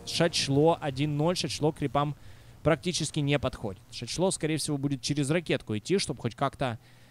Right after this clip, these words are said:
какой-то фарм здесь в итоге получать. Не знаю, почему Хвост не донает. Может быть, чтобы не было проседания по фарму. Ну, где можно поддонаить, Хвост донает.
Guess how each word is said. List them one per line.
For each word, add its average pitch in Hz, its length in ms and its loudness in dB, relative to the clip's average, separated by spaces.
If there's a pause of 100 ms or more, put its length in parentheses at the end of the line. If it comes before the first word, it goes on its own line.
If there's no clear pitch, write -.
какой-то 147 300 2
фарм 135 280 2
здесь 120 220 0
в 135 60 -4
итоге 131 240 0
получать. 135 580 -2 (1400)
Не 135 140 2
знаю, 127 180 4
почему 110 260 -8
Хвост 127 260 -6
не 131 80 -2
донает. 165 420 0 (320)
Может 123 320 -2
быть, 117 160 -4
чтобы 123 320 -4
не 127 640 -2
было 117 340 0 (440)
проседания 139 500 2
по 127 140 -2
фарму. 127 500 -2 (4000)
Ну, 214 120 0
где 156 160 4
можно 180 260 0
поддонаить, 135 480 0
Хвост 131 260 -4
донает. 117 340 -2